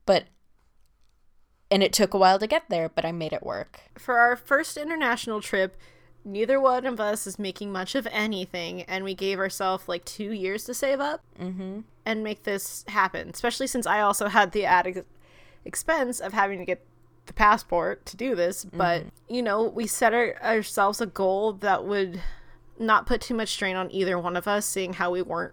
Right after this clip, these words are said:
Speaker 2: making much of anything. And we made it happen. It's just small, realistic goals.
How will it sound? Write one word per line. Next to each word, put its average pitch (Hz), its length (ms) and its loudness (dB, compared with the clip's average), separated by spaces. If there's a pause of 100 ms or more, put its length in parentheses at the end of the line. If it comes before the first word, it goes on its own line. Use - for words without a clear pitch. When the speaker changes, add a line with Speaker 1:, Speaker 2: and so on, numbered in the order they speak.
(140)
Speaker 2:
making 180 340 -6
much 170 220 -2
of 185 100 -4
anything. 202 640 -2 (800)
And 202 140 -4
we 226 100 0
made 208 160 -2
it 190 120 -6
happen. 160 540 -2
It's - 200 -6
just - 440 -6 (1300)
small, 277 500 6
realistic 226 600 4
goals. 165 760 0